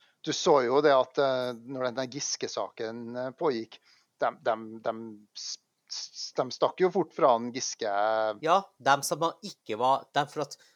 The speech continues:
Speaker 2: det, der var det jo skilt seg i to, det er to deler, så ja. Dem som, eh, tilhørte Giske-sida, og dem som tilhørte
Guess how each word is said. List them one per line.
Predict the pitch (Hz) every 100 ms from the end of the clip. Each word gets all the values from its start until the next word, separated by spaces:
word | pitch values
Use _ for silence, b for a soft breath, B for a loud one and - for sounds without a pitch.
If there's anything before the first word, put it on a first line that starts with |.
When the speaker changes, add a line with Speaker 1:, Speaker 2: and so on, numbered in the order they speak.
| b _
Speaker 2:
det, | 143 131
der | 113 131 180
var | 220
det | 120
jo | 107
skilt | - 151 120 -
seg | 82 80
i | 98 -
to, | - 156 202 - _
det | - 143
er |
to | - 151 180
deler, | 220 226 196 120 123
så | 156
ja. | 156 151 _ _ _ _ _ _
Dem | 143 139
som, | - 139 135
eh, | 127
tilhørte | 123 147 117 101 113
Giske-sida, | 110 143 - - 196 98 95 95 95 95 92 - 101 117
og | 269 202 180
dem | 165 151
som | 151 143
tilhørte | 147 120 90 -